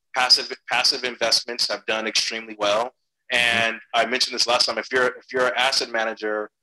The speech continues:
Speaker 1: or a money manager, you have to put money to work. Like, y-, you just, you just have to. Um, but it does feel a little toppish. Um, I'm a skeptic, but that's how I am by nature. So, um,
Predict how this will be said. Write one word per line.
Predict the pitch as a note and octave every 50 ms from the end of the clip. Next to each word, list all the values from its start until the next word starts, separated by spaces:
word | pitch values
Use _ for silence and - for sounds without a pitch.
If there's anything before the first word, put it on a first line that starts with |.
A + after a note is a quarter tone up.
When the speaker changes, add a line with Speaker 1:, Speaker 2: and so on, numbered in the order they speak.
| _ _ -
Speaker 1:
or | G#2+ G#2
a |
money | G#2+ A2+ B2 C3 C3
manager, | A#2+ A2+ A2 G#2+ G#2+ G#2+ A2
you | G#2+ G#2 G#2+
have | A2 A2+ A2+
to | - - -
put | A#2 G#2 G#2
money | G#2+ A2 A2 G2+
to | G#2 G2+
work. | G#2+ A#2 G#2 F2+ - _ _ _ _ _ _ _ _ _ _ -
Like, | - G2 - _ _ _
y-, | _ G2+ A2+ A#2 _ _ _
you | G#2+ G#2 -
just, | - G2+ - - - _ _ _ _
you | _ _ -
just | - G#2 - -
have | - G2+ G#2 - -
to. | - - F2+ E2 _ _ _ _ _ _ _ _ _ _ _ -
Um, | G2 G2 G2 G2 F#2+ F#2+ F#2 _ _ _ -
but | A#2+ A2+ G#2 F#2+ - - _ -
it | - A#2+ -
does | - C3 B2+ C#3 C#3 C3+ C3+ - -
feel | - - C3 B2 A#2+ A#2+ A#2+ A#2 A#2 _
a | A2+ -
little | A2+ A2 G#2 G#2 - - -
toppish. | A2 A2 - - C3 B2 - - - - - _ _ _ _ _ _ _ _ -
Um, | G2 F#2+ F#2+ F#2+ F#2+ - _ -
I'm | G#2+ A2 A#2+ B2
a | A#2+
skeptic, | - - - B2+ B2 - - E3 D#3+ D#3 - _ _ _ _ _ _ _ _ _ _ _ _ _ _ -
but | A2 G#2+ -
that's | - G#2+ G#2+ - -
how | A2 G#2+
I | G#2+ A2 A2
am | A2 A2 A2 G#2
by | G#2+ G#2 G#2
nature. | G#2 G#2 A2+ - - C#3 C#3+ D3 - _ _ _ _ _ _ _ _ _ _
So, | - G#2 G2+ G2+ G2 F#2+ F#2+ F#2+ F#2+ _ _ -
um, | G2+ G2 F#2+ F#2 F#2 F2+